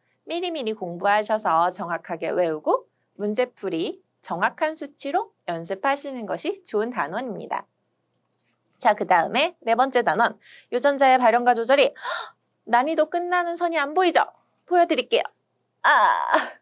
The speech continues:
제일 끝까지 가 있습니다. 여기가 가장 어려운 파트입니다. 실은 우리가 통합과학에서 유전자의 발현과 조절에 대해서 아주 살짝 맛보기를 했었어요. 그런데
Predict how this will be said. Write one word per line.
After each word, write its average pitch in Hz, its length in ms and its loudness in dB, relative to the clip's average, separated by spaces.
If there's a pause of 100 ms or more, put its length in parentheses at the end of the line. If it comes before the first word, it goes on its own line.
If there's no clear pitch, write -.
(220)
제일 277 280 0
끝까지 285 500 -2
가 185 120 2
있습니다. - 580 -8 (1000)
여기가 185 840 2
가장 208 600 -4
어려운 220 580 -4
파트입니다. 208 760 -2 (640)
실은 392 340 -2
우리가 208 640 4
통합과학에서 233 1080 2 (220)
유전자의 277 600 0
발현과 190 540 -2
조절에 240 460 -4
대해서 208 560 0 (320)
아주 320 460 2
살짝 302 560 2
맛보기를 190 640 -2
했었어요. 202 920 0 (500)
그런데 254 580 0